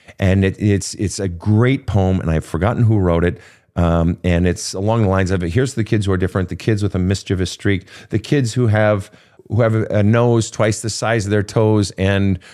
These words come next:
uh, something that runs on for days. Here's to the kids who are different," et cetera, et cetera, et cetera. And it ends with, "Because when they have grown, as history has shown, it's their difference that makes them unique."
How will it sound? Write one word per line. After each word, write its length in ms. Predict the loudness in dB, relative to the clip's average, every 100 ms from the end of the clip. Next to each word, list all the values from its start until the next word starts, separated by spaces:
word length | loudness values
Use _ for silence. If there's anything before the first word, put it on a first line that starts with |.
| -20 -20 -18
uh, 200 | -14 -10
something 400 | -8 -6 -4 0
that 100 | 0
runs 320 | 2 2 2
on 160 | 2 0
for 200 | 0 0
days. 380 | 2 4 2 0
Here's 220 | 0 0
to 120 | 0 -2
the 80 |
kids 320 | -2 -2 -2 0
who 80 |
are 120 | 0 0
different," 440 | 0 0 -2 -2 -10 -20 -20 -10 -4 -2 0
et 140 | -2
cetera, 260 | -2 -2 -2
et 80 |
cetera, 280 | 0 0 0
et 60 | 0
cetera. 240 | -2 -2
And 100 | 2
it 80 | 2
ends 240 | 2 2 2
with, 260 | 2 0 -10 -20 _
"Because 300 | -2 2 2
when 300 | 2 2 4
they 160 | 4 4
have 240 | 2 0
grown, 420 | 2 2 4 2 2
as 240 | 0 0
history 520 | 0 -2 -2 -2 2
has 120 | 2
shown, 480 | 0 -2 2 4 4
it's 160 | 2 0
their 160 | -2
difference 600 | -2 0 0 2 0 0 0
that 200 | 0 2
makes 360 | 2 2 0
them 200 | 0 2
unique." 920 | 4 6 6 4 4 0 -8 -20 -20